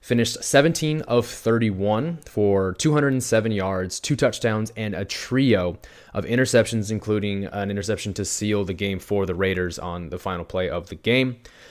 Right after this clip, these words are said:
Melvin Gordon had his best game rushing since he returned to the Chargers, twenty-two carries for a hundred and eight yards, two touchdowns, also added a catch for twenty-five yards. Austin Eckler, just six carries for nineteen yards, but had two touches,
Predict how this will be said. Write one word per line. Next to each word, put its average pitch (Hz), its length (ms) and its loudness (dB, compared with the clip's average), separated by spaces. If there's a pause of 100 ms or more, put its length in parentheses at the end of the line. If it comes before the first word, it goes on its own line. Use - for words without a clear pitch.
(120)
Melvin 156 360 8
Gordon 135 260 6
had 123 120 0
his 110 80 -2
best 120 340 2
game 113 440 0
rushing 104 580 2
since 98 200 -6
he 98 60 -6
returned 98 280 -4
to 98 60 -6
the 90 60 -8
Chargers, 104 380 0
twenty-two 110 360 0
carries 104 340 0
for 104 140 0
a 95 60 0
hundred 98 240 -2
and 95 80 -6
eight 98 180 -6
yards, 95 440 -2 (320)
two 180 200 2
touchdowns, 98 600 0
also 104 260 -2
added 101 180 -2
a 95 40 -4
catch - 360 -2
for - 140 -6
twenty-five 98 580 -4
yards. 117 400 2 (400)
Austin 135 380 4
Eckler, 127 560 2
just 127 240 0
six 143 200 0
carries 127 400 6
for 117 120 -2
nineteen 113 420 2
yards, 107 380 2
but 104 80 -4
had 98 200 0
two - 160 -2
touches, 117 520 -2